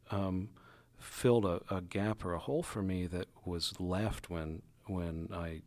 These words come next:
I left my religion. And, and it does have a kind of intensity or an almost ecstatic, um, uh, uh, relationship to, to me in a way that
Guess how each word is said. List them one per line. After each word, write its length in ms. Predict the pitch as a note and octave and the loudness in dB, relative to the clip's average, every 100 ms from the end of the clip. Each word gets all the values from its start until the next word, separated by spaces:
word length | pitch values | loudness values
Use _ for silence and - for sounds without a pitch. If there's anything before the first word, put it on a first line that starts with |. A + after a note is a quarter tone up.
| - | -8
I 220 | F2+ E2+ D#2+ | -6 -6 -8
left 280 | - F#2 F2 | -4 -2 -2
my 80 | F2+ | -4
religion. 520 | D#2+ F2 A2 - - - - - - - - - - - | -4 -4 -2 -4 -6 -12 -20 -20 -20 -20 -20 -20 -18 0
And, 300 | F#2+ F2 F#2 | 2 2 0
and 120 | F2+ F2+ | -2 -2
it 120 | F#2+ - | -6 2
does 280 | G2+ D#3+ - | 6 8 6
have 200 | F2 D#2+ | 4 -2
a 40 | |
kind 280 | - F2 E2 | -6 -6 -4
of 120 | D#2+ | -4
intensity 680 | E2+ - F#2+ F2+ - F2 E2 | -4 -2 0 2 2 0 -4
or 100 | E2 | -4
an 140 | E2 | -4
almost 340 | F2 F2 E2+ F#2 | -4 -4 -4 -4
ecstatic, 720 | - - E2+ F2+ E2+ - - - - | -2 0 0 -2 -2 -8 -18 -20 -10
um, 380 | - E2+ D#2 E2 - - - - - - - _ - | -4 -4 -4 -8 -12 -20 -20 -20 -20 -20 -20 _ -12
uh, 340 | - D#2+ D2+ D2+ - - | -8 -6 -6 -6 -10 -8
uh, 40 | E2+ D#2+ | -6 -6
relationship 800 | F#2 F2+ E2+ D3 - E2 - - - | -2 0 4 6 6 4 -2 -6 -6
to, 160 | - - - | -8 -8 -6
to 120 | F#2+ | -2
me 320 | E2+ E2+ E2 | -2 -2 -2
in 80 | E2 | -4
a 60 | D#2+ | -4
way 260 | D#2+ E2 | -4 -4
that 140 | E2 | -4